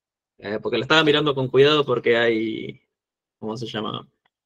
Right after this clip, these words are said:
En esta facultad entran muchos ejercicios de sándwich,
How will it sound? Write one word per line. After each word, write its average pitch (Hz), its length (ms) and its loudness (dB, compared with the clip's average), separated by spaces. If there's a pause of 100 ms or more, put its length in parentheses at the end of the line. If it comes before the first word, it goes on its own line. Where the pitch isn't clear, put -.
(300)
En 127 140 0
esta 131 180 2
facultad 127 400 2
entran 117 260 -2
muchos 123 300 -2
ejercicios 120 540 -2
de 110 180 2
sándwich, 120 640 -2